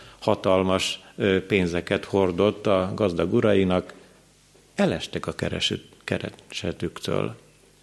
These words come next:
És aztán elkezdődött az úgynevezett, hát, fogalmazzuk így, kicsit mai szóval, keresztény üldözés. Filippiben. Az elöljárókhoz futottak,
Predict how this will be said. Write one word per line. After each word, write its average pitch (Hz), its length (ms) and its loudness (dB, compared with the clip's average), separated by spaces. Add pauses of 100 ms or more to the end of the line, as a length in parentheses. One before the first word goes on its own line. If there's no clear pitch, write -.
(680)
És 95 160 -2
aztán 123 520 0 (880)
elkezdődött 90 1000 0 (520)
az 78 340 -4 (160)
úgynevezett, 98 800 0
hát, 185 200 0
fogalmazzuk 82 680 -2
így, 92 340 0 (240)
kicsit - 300 -6
mai 90 200 2
szóval, 90 580 2 (240)
keresztény - 560 -6
üldözés. - 760 -6 (720)
Filippiben. - 800 -2 (1700)
Az 90 120 0
elöljárókhoz 113 880 6
futottak, 95 760 -2